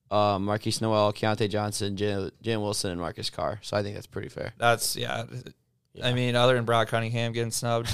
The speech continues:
Speaker 3: <laughs> I'm not surprised, like,
Speaker 1: And,
Speaker 3: Flagler,
Speaker 1: like,
Speaker 3: and, like, Flagler
Speaker 1: Keontae
Speaker 3: getting over
Speaker 1: George will be
Speaker 3: George.
Speaker 1: second.
Speaker 3: I'm not surprised Flagler gets it over George either.
Speaker 1: Yeah, he should.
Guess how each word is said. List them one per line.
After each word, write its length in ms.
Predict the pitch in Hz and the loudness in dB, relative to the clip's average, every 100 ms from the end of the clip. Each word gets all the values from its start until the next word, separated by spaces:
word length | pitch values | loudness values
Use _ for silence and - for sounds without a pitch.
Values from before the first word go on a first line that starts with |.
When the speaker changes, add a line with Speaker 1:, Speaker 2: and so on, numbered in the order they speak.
| - | -6
Speaker 3:
<laughs> 160 | - - | -12 0
I'm 100 | 117 | 4
not 140 | 117 | 6
surprised, 240 | 98 104 101 | 4 2 0
like, 100 | 98 | 2
Speaker 1:
And, 60 | 131 | 6
Speaker 3:
Flagler, 200 | 131 120 | 8 6
Speaker 1:
like, 80 | 92 | 4
Speaker 3:
and, 80 | 113 | 2
like, 120 | 113 | 4
Flagler 280 | - 123 131 | 8 8 8
Speaker 1:
Keontae 20 | |
Speaker 3:
getting 160 | 117 107 | 6 6
over 80 | 110 | 6
Speaker 1:
George 200 | 120 110 | 4 4
will 60 | |
be 40 | 110 | 2
Speaker 3:
George. 80 | 110 | 4
Speaker 1:
second. 520 | 117 110 110 110 107 - | 2 2 0 -2 -2 0
Speaker 3:
I'm 80 | 131 | 4
not 100 | 131 | 6
surprised 260 | 131 113 | 6 4
Flagler 260 | 113 104 98 | 4 0 0
gets 180 | 95 - | -4 -2
it 40 | |
over 120 | 92 | -4
George 260 | 92 90 87 | -2 -2 0
either. 160 | 92 90 | 0 0
Speaker 1:
Yeah, 180 | 92 95 - | -2 -6 -10
he 100 | 98 | -6
should. 380 | - 92 95 | -4 -4 -8